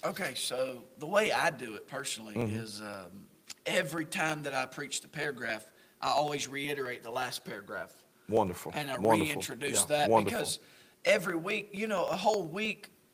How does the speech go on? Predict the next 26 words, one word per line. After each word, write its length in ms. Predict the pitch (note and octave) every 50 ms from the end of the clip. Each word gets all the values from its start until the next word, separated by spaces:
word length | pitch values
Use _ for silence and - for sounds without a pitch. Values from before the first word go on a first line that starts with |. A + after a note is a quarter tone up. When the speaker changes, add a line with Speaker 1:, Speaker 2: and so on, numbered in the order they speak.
| - C3
Speaker 1:
that 200 | B2+ D#3+ - -
you, 260 | D#3 D#3 G3+ G3+ G3 F3 - - -
you 160 | D3 D#3+ F#3+
may 140 | F#3+ F#3 F3
preach 360 | E3+ - G3 F3+ E3 - -
a 60 | D3 -
Sunday 300 | - - E3+ E3 D3 C#3+
morning 260 | D#3 D#3+ E3 D#3+ D#3
series, 220 | - E3 D#3 -
Sunday 180 | - E3 D3+ C#3+
night 140 | D3 C#3+ -
series, 180 | - A2+ A2+
Speaker 2:
Yeah, 60 | G#2+
Speaker 1:
whatever 220 | G2 D#3 D#3 D3 D#3
it 40 | D#3
is. 100 | D3+ - - -
Speaker 2:
yeah. 160 | G#2+ G2+ F#2 -
Speaker 1:
You've 180 | - F3 G#3+ G#3
got 160 | A3+ A#3 G#3+
a 40 | F#3
whole 220 | F3+ F#3 F#3 E3+
week 320 | D#3+ D#3 F#3+ - - - -
in 80 | F3+
between 460 | D#3 D3+ D3 - F3+ F3 F#3 F#3+ F#3+ E3+
that 140 | D3+ D3 -
people 440 | - E3 D#3 D#3 D3 C#3+ - A#2+